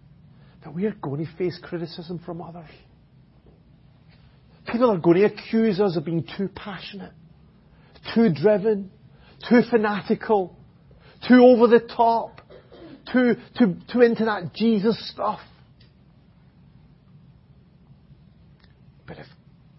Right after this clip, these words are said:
God is our focus, then it doesn't matter what anybody else thinks. 'Cause we're not trying to impress them.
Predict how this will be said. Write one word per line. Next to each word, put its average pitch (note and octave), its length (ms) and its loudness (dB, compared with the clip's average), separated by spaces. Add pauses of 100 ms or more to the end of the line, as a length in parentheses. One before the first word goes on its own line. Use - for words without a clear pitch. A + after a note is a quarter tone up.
(100)
God F3 300 -14
is B3 120 -16
our C3+ 100 -20 (100)
focus, - 460 -20 (1900)
then D3 80 -16
it C#3 60 -16
doesn't F#3 240 -12
matter F3 260 -10 (100)
what - 160 -20
anybody G#2+ 360 -18
else - 180 -20 (100)
thinks. - 380 -20 (2000)
'Cause - 160 -16
we're E3 60 -10
not A#3+ 160 -10
trying B3+ 180 -8
to A3+ 60 -4
impress C#3 480 -10
them. F3+ 500 -12